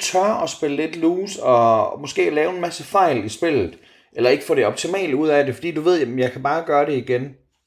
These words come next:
Så jeg synes, det, det cooleste ved, ved det her spil, det er, at der hele tiden er lagt op til, at du skal gøre tingene en gang til, øh, og blive bedre til det.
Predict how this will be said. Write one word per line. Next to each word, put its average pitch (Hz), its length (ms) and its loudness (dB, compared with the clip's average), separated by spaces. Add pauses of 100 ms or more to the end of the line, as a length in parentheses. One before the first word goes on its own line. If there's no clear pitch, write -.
(640)
Så 139 100 2
jeg 147 80 6
synes, - 140 -8
det, 147 240 0 (280)
det 143 100 -6
cooleste 233 440 0
ved, 139 200 6
ved 135 140 -2
det 156 120 0
her 156 80 -2
spil, 156 380 0 (320)
det 165 100 4
er, 165 60 6
at 151 100 4
der 135 60 4
hele 180 200 2
tiden 170 200 -10
er 107 80 -2
lagt 113 360 -2
op 175 220 -2
til, 131 340 0
at 120 200 -2
du 131 80 -6
skal 101 560 0
gøre 143 300 2
tingene 120 540 -4
en 160 180 0
gang 104 260 0
til, 104 260 -2 (760)
øh, 113 260 0
og 117 140 -2
blive 131 160 -2
bedre 139 360 4
til 117 220 -2
det. 90 120 -6